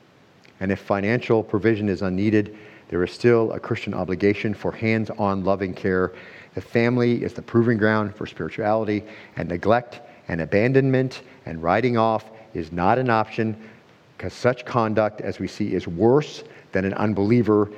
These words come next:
and it makes it very hard to see the child in light of the gospel as showing evidence of the faith that they claim. And as we said last time, it doesn't matter what happened to you. And I, I understand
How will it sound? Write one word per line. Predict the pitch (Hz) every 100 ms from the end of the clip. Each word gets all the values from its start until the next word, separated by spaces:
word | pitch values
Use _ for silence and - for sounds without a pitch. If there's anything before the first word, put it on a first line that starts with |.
| - -
and |
it | 92
makes | 90 -
it | 87
very | 107 135
hard | 123 131
to | 123
see | - 123 120
the | 117
child | - 117 104 104 - - - -
in | 98 85
light | 92 104
of | 117
the | 113
gospel | 110 104 - 104 95 - -
as | -
showing | - 92 90
evidence | 107 110 110 101
of | 95
the | 95
faith | - 98 98 - - - -
that | 92 90
they | 104
claim. | 95 - 123 85 - - - - _ _ _ _ - -
And | - 87
as | 101
we | 101
said | - 135
last | 127 131 -
time, | 113 80 - -
it | 101 - -
doesn't | 117 113 135 139 - - - - -
matter | 92 98 110 113 123 123 - -
what | 90
happened | - 104 98 104
to | - 95
you. | 80 - - _ _ _ _ - - - -
And | 117
I, | 117 117
I | 110 113
understand | 127 127 - 143 113 101